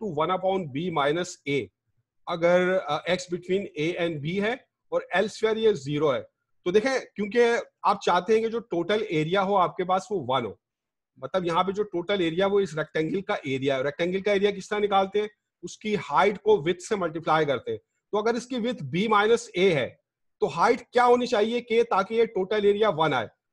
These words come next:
तो हाइट जो है वो इस विड्थ का रेसिप्रोकल होना चाहिए, ताकि, ताकि जब हम इन दोनों को मल्टीप्लाई करें तो यानी k one upon b minus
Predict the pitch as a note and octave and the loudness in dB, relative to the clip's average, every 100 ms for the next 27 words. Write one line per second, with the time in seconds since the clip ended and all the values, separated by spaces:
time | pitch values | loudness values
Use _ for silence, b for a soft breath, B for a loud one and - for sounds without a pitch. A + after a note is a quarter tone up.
0 | - F#3+ D3 F3+ B3 G#3+ A3 A#3 A#3 A#3 | -10 -8 0 2 2 2 0 2 0 0
1 | G#3 E3 G#3 - A#3 E3 D#3+ - F#3+ G3 | -4 -4 -4 2 2 2 0 -4 -2 0
2 | G3+ G3 D#3 E3 D#3+ F#3+ F#3+ F#3+ G3 F#3 | 0 0 0 0 0 0 -2 -4 -4 -2
3 | E3 E3+ F#3+ F#3+ F#3+ D#3 D3+ F3+ F#3 D#3 | -2 -2 -2 -2 -4 -2 -2 -2 -4 -6
4 | E3 E3+ G3 E3+ G3+ - _ _ _ _ | -4 0 0 0 -4 -6 _ _ _ _
5 | - E3 F3 E3+ G3+ G#3 G#3+ F3 F#3+ G#3 | -4 0 0 2 2 4 4 2 0 -2
6 | G#3 F3 F#3+ E3+ F#3+ | -2 -4 -2 0 -2